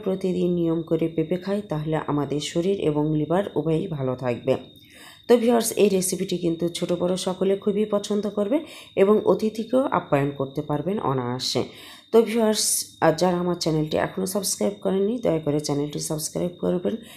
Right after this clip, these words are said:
এবং পাশে থাকা bell বাটনটি বাজিয়ে দেবেন। যখনই আমি নতুন কোনো video upload করব, সর্বপ্রথম notification আপনি পেয়ে যাবেন। আর যারা আমার চ্যানেলটি subscribe করেছেন, তাদের অসংখ্য ধন্যবাদ। তো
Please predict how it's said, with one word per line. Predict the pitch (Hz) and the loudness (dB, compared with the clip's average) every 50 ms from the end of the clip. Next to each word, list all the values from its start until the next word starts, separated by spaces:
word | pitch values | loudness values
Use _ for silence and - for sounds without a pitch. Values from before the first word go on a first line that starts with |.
| - - - - | -20 -20 -6 -2
এবং | - 202 226 240 240 | 0 2 2 2 2
পাশে | 240 202 185 - 175 | 2 0 -2 -2 -2
থাকা | 175 165 156 160 165 | -4 -4 -4 -4 -2
bell | 151 151 147 143 | 0 0 0 0
বাটনটি | 143 139 139 156 156 160 160 196 196 | 0 -2 -4 -4 -6 -4 -6 -4 -4
বাজিয়ে | 160 143 123 123 131 127 127 120 | -2 -2 -2 -2 -2 -2 -2 -2
দেবেন। | 123 117 123 123 120 120 - - - - _ - | -2 -4 -4 -6 -6 -8 -14 -20 -20 -20 _ 2
যখনই | - 175 170 175 175 185 190 190 | 2 2 2 2 0 0 0 0
আমি | 180 185 185 | 0 0 0
নতুন | 190 185 180 180 185 180 180 | 0 0 0 0 -2 -2 -2
কোনো | - 180 185 185 | -2 0 0 0
video | 170 175 175 175 175 180 185 | 0 0 -2 0 0 0 0
upload | 180 170 - - 175 175 175 - | 0 0 -2 -2 -2 -2 -2 -2
করব, | - 180 180 180 202 269 | -2 0 0 0 0 -2
সর্বপ্রথম | 285 - - 214 190 170 175 170 165 - 156 160 165 160 160 160 | -4 -2 -2 -4 -2 -4 -6 -8 -6 -8 -6 -4 -2 -2 -2 -2
notification | 151 143 - 147 139 139 143 143 139 - - 185 185 | -2 -4 -4 -8 -8 -6 -6 -6 -6 -4 -4 -4 -4
আপনি | 160 - - - 123 120 | -4 -6 -6 -8 -8 -4
পেয়ে | - 117 117 113 113 | -2 -2 -2 -2 -2
যাবেন। | - 113 - 117 117 117 - - - - - - - - - | -4 -2 -2 -2 -4 -4 -8 -14 -20 -20 -20 -20 -20 -8 0
আর | - 147 160 156 156 | 2 2 2 2 2
যারা | - 160 143 147 | 0 0 0 0
আমার | 143 147 151 147 151 | 0 -2 -2 -2 0
চ্যানেলটি | - 151 151 151 156 156 165 156 - | 0 2 2 0 -2 -4 -4 -4 -2
subscribe | 170 160 - - - - 170 170 170 - | -2 -4 -4 -6 -4 -4 -4 -4 -2 -4
করেছেন, | - 170 180 180 180 - 208 208 | -2 -2 -2 -2 -2 -2 -4 -4
তাদের | 208 - 156 139 147 147 139 | -4 -4 -4 -2 -2 -2 -4
অসংখ্য | 135 135 - - 175 - - 202 170 143 | -4 -6 -6 -6 -6 -6 -6 -6 -6 -4
ধন্যবাদ। | 147 143 127 127 123 131 120 - - - - - - - - - | -4 -2 -2 -2 0 0 -2 -2 -4 -10 -18 -20 -20 -10 0 4
তো | 214 | 4